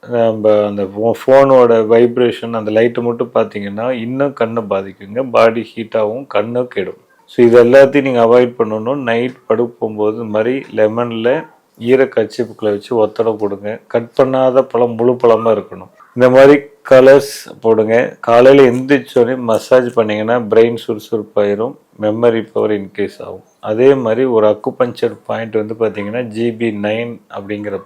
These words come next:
பாயிண்ட் காதுக்கு மேல இருக்குங்க. இந்த காது மடலுக்கு மேல இந்த இடத்துல இருக்கு. இது வந்து பாத்தீங்கன்னா, இந்த இடத்துல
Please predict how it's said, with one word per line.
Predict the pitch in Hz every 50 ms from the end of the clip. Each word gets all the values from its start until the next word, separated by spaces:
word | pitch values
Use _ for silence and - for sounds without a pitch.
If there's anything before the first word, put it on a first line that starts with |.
| _
பாயிண்ட் | - 98 95 95 98 - 127 _ _
காதுக்கு | - - 120 123 127 131 135 135 135 135 117 - _ - 131
மேல | 127 113 101 98 101 107 107 107 107
இருக்குங்க. | 98 98 - - _ 101 -
இந்த | _ - 113 107
காது | - 120 120 123 131 139 139 135 131
மடலுக்கு | 123 120 117 117 123 123 117 113 - - 143 135
மேல | 123 113 110 113 110 110 120 135
இந்த | 143 127 113 113 113
இடத்துல | 110 107 113 117 113 110
இருக்கு. | 101 92 90 - 104 120 139 165 _ _ _ _ _ _ _ _ _ _ _
இது | - 131 127
வந்து | 120 120 120 131 131
பாத்தீங்கன்னா, | 131 135 123 110 117 110 110 107 104 107 113 131 156 160 156 - _ _ _ _ _ _ _ _ _ _ _ - - -
இந்த | - 127 131 127 123 127 127
இடத்துல | 123 131 127 131 131 123 110 113 131 156